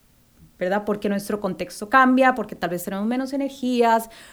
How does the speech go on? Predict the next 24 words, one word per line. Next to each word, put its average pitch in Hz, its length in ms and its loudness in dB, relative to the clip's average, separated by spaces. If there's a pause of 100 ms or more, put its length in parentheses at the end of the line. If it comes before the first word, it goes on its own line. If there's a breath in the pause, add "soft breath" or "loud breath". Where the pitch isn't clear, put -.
(140 loud breath)
o 196 120 -4
porque 185 260 -4
tal 180 140 -2
vez 175 120 -2
estamos 254 260 -2
más 294 180 2
estresadas, 196 840 0
o 208 80 -6
porque 180 640 -4
estamos 196 340 0
de 240 80 2
vacaciones, 269 920 4
o - 80 -4
porque - 240 -14
estamos 185 240 -6
súper 233 260 0
estresadas 226 560 4
y 247 60 -2
lo 214 80 -2
hicimos 208 260 -6
para 233 160 -6
quitarnos 226 300 -6
el 240 100 -4
estrés, 233 440 -2